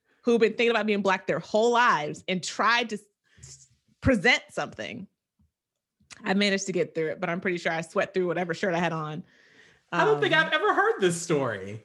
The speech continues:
Speaker 2: which
Speaker 1: it
Speaker 2: is fascinating.
Speaker 1: it was a dark time. <laughs> I don't know
Speaker 2: I
Speaker 1: why
Speaker 2: have
Speaker 1: I
Speaker 2: so
Speaker 1: didn't
Speaker 2: many,
Speaker 1: drop
Speaker 2: I
Speaker 1: that
Speaker 2: have,
Speaker 1: class.
Speaker 2: I have so many follow-up questions now,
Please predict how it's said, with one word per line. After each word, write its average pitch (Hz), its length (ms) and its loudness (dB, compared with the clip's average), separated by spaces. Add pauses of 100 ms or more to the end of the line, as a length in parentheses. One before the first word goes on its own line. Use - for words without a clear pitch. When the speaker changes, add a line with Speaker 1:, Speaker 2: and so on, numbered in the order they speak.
(160)
Speaker 2:
which - 160 4
Speaker 1:
it - 60 2
Speaker 2:
is 196 140 -10
fascinating. 123 960 -6 (340)
Speaker 1:
it 262 120 -2
was 254 140 0
a 233 60 2
dark 190 280 2
time. 143 280 -6
<laughs> - 20 -2
I 233 60 4
don't - 100 2 (220)
know 277 60 -10
Speaker 2:
I 180 80 4
Speaker 1:
why 226 40 4
Speaker 2:
have 240 180 2
Speaker 1:
I - 40 -2
Speaker 2:
so 240 80 4
Speaker 1:
didn't 254 100 2
Speaker 2:
many, 254 120 4
Speaker 1:
drop 233 140 2
Speaker 2:
I 226 60 6
Speaker 1:
that 233 60 4
Speaker 2:
have, 233 160 4
Speaker 1:
class. 220 420 2 (340)
Speaker 2:
I 202 60 0
have 240 180 2
so 247 140 -2
many 247 180 4
follow-up 196 480 2
questions 143 480 0
now, 104 520 -8